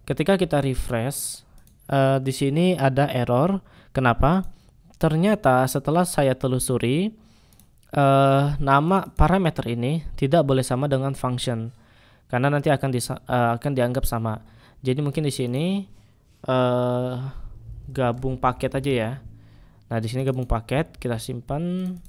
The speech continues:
Nah, ini baru. Hai B W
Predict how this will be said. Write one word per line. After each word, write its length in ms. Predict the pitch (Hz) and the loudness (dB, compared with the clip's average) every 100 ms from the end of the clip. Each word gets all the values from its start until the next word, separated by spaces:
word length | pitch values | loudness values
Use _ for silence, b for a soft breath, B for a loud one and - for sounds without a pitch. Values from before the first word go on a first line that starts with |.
| - - b b b b b b _ - - - - - b b b b _ _ _ - | -20 -20 b b b b b b _ -20 -20 -20 -20 -20 b b b b _ _ _ -8
Nah, 240 | 117 104 101 | -6 -6 -6
ini 80 | 135 | -4
baru. 320 | 127 120 113 110 b b b | 2 2 2 -4 b b b
Hai 240 | - 156 156 | 2 4 6
B 80 | |
W 80 | 143 | 4